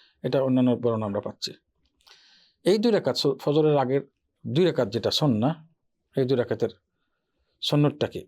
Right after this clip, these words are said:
মানে, এই দুই রাকাত আদায় করার তরিকা কি হবে, আহ, কিভাবে আদায় করতে হবে, কোন সূরা পড়তে হবে, এখানে এ ব্যাপারে আসছি। সেটা হলো প্রথম রাকাতে কুল ইয়া আইয়ুহাল কাফিরুন এবং দ্বিতীয় রাকাতে কুল আল্লাহু আহাদ, এই, এই দুটো সূরা পড়া, পড়া সুন্নাহ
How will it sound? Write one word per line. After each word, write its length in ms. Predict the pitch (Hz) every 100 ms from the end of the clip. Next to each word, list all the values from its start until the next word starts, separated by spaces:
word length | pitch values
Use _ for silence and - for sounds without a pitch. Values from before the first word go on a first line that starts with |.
| _
মানে, 160 | 117 120
এই 60 |
দুই 320 | 113 117 117
রাকাত 280 | 120 117 107
আদায় 260 | 120 123 131
করার 200 | 123 120 -
তরিকা 260 | 131 113
কি 120 | 113
হবে, 220 | 113 127 190
আহ, 2000 | 202 _ _ _ _ _ _ _ _ _ _ _ - 120 117 110 110 107 107 117 - - _ _ _ _ _ _ _ _ _
কিভাবে 320 | - 147 151 151
আদায় 160 | 135
করতে 180 | 131 131
হবে, 100 | 127
কোন 140 | 156
সূরা 200 | 151 139
পড়তে 280 | 117 101 -
হবে, 100 | 101
এখানে 160 | 101 - - _ _ _ _ _ _
এ 0 |
ব্যাপারে 260 | 135 120 123
আসছি। 240 | 110 -
সেটা 220 | 196 120
হলো 200 | 127 165 - _ _
প্রথম 300 | - 156 190
রাকাতে 240 | 175 - 156
কুল 200 | 151 147
ইয়া 100 | 139
আইয়ুহাল 160 | 131
কাফিরুন 440 | 123 120 127 139 170
এবং 180 | 131 131
দ্বিতীয় 240 | 127 135
রাকাতে 280 | 131 120 110
কুল 240 | 120 139 120
আল্লাহু 200 | 113 110
আহাদ, 260 | - 165 - _ _ _ -
এই, 220 | 135 131
এই 220 | - 143
দুটো 220 | 127 127
সূরা 180 | 110 117
পড়া, 440 | 104 135 - - -
পড়া 200 | 131 160
সুন্নাহ 320 | - 120 95